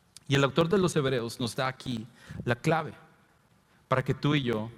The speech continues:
podamos evitar eso. Para que eso no sea nuestra historia entre la historia de muchas personas que han caído en exactamente la misma trampa del enemigo. Porque esa es la cosa. El enemigo es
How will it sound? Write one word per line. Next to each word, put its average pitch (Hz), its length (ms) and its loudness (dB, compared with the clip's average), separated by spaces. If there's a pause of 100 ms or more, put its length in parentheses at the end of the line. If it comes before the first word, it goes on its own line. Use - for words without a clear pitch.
(100)
podamos 131 300 2
evitar 113 320 -4
eso. - 220 -14 (760)
Para 156 140 4
que 160 100 2
eso 165 140 2
no 170 120 4
sea 180 400 0
nuestra 170 580 2
historia 139 640 -4 (880)
entre 117 300 0
la 110 80 4
historia 120 360 -2
de 113 120 -2
muchas 131 500 0
personas 101 460 -8
que - 100 -8
han 117 140 -2
caído 127 340 -2
en 117 100 -6
exactamente - 1200 -6 (340)
la 107 180 0
misma 127 600 -2 (320)
trampa 113 640 -2 (160)
del 107 240 0
enemigo. 95 480 -4
Porque - 180 -4
esa 143 80 -4
es 139 60 -12
la - 100 0
cosa. - 240 -12 (960)
El 143 140 0
enemigo 143 400 2
es - 180 -6